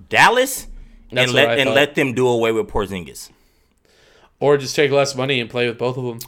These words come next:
Speaker 1: I don't, I don't think
Speaker 2: Or
Speaker 1: that makes
Speaker 2: restructure,
Speaker 1: sense, though.
Speaker 2: restructure Porzingis' con-, or
Speaker 1: I, I,
Speaker 2: restructure both of their contracts.
Speaker 1: I don't think it would make sense to have Giannis and Porzingis.
Speaker 2: You don't think so?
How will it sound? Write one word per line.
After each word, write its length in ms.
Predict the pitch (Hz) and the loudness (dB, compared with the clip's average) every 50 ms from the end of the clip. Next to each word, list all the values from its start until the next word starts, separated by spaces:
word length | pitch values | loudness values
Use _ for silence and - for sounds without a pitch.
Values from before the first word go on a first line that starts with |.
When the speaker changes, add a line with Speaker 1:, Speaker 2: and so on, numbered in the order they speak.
| - _ _ | -20 _ _
Speaker 1:
I 140 | 107 107 | 0 2
don't, 240 | 120 127 127 127 - - | 2 2 0 0 0 2
I 100 | 110 120 | 2 4
don't 240 | 123 127 127 120 - | 4 2 0 -2 2
think 200 | - 160 175 170 | 4 4 6 6
Speaker 2:
Or 60 | 160 | 4
Speaker 1:
that 280 | 143 120 113 139 123 123 | 4 2 4 4 2 4
makes 220 | 175 170 165 - | 4 2 2 2
Speaker 2:
restructure, 200 | - 165 151 131 127 | 2 2 2 2 2
Speaker 1:
sense, 120 | 143 135 | 0 0
though. 80 | - 101 | 0 2
Speaker 2:
restructure 280 | 160 156 156 - 165 143 | 2 0 0 0 -4 -2
Porzingis' 640 | - 156 147 123 131 139 143 139 139 127 - 127 - | 0 0 -2 0 0 -4 -4 -2 -4 -6 -6 -10 -10
con-, 220 | - 131 135 139 | -6 -6 -6 -2
or 80 | - 143 | 0 0
Speaker 1:
I, 40 | 120 139 | 2 2
I, 40 | |
Speaker 2:
restructure 360 | 135 - - 170 143 - 147 127 | 2 0 0 0 0 -2 -4 -2
both 200 | - 127 156 160 | 0 -2 -2 -2
of 60 | 160 | -2
their 100 | 135 123 | -4 -6
contracts. 540 | 120 - 120 117 110 - 117 113 110 107 - | -4 -4 -8 -8 -8 -6 -6 -6 -6 -6 0
Speaker 1:
I 80 | 113 117 | 0 2
don't 180 | 127 143 143 139 | 2 2 2 2
think 160 | - 139 107 | 0 -2 0
it 40 | 135 | 0
would 120 | 131 127 | -2 0
make 180 | 127 123 120 110 | 0 0 -2 -2
sense 200 | - - 123 117 | -2 -6 -6 -4
to 100 | - 123 | -4 -4
have 200 | 110 120 113 104 | -2 -2 -2 0
Giannis 380 | 104 110 107 107 104 92 98 101 | 0 0 0 0 -2 -4 -6 -6
and 120 | 101 98 | -6 -6
Porzingis. 480 | - 113 98 87 87 90 90 87 82 110 | -8 -8 -8 -8 -10 -12 -12 -12 -10 -6
Speaker 2:
You 80 | 123 | -6
don't 100 | 131 135 | -6 -4
think 120 | 135 151 147 | -6 -8 -8
so? 220 | - - 110 - | -8 -10 -10 -10